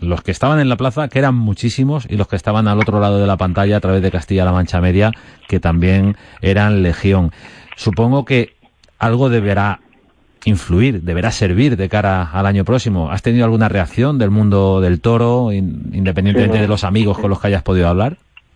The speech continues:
Speaker 2: No, sí, la verdad que todo el mundo, pues, se ha sorprendido ahora con la cantidad y antes con,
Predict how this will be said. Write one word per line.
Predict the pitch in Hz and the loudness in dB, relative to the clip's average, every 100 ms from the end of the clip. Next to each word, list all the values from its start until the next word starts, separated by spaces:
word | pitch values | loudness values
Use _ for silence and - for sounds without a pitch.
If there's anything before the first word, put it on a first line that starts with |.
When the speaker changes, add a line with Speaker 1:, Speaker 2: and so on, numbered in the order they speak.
| _ 131 | _ -6
Speaker 2:
No, | 120 | -6
sí, | - | -6
la | 107 104 | -2 0
verdad | 101 104 | 0 0
que | 104 104 | 0 0
todo | 107 | 0
el | 104 | 0
mundo, | 104 107 101 | 0 -2 -2
pues, | 101 | -4
se | 104 | -6
ha | |
sorprendido | 104 101 101 107 104 101 98 | -8 -4 -2 2 2 2 0
ahora | 104 104 | -2 -2
con | 104 | -2
la | 101 | -2
cantidad | 101 98 104 107 110 107 104 | -4 -4 0 2 2 -2 -6
y | 101 101 101 | -6 -4 -2
antes | 101 101 101 | -2 -4 -8
con, | - 101 98 98 | -12 -12 -10 -10